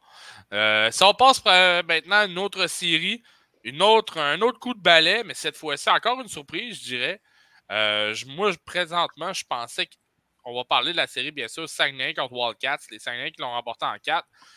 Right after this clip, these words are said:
Moi, je m'attendais pas que ça allait se finir en quatre. Je, les, les Saguenayens sont rentrés très hot en série,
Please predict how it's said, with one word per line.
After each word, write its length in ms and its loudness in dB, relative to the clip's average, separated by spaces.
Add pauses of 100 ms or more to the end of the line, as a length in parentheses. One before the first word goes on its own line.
(260)
Moi, 140 2
je 100 -4
m'attendais 540 2
pas 180 -4
que 60 -16
ça 100 0
allait 140 0
se 80 -14
finir 240 -4
en 120 -4
quatre. 300 -2
Je, 140 -12 (380)
les, 280 2
les 220 0
Saguenayens 640 2
sont 240 -8
rentrés 760 -6 (120)
très 460 -2
hot 260 2
en 160 -8
série, 500 -10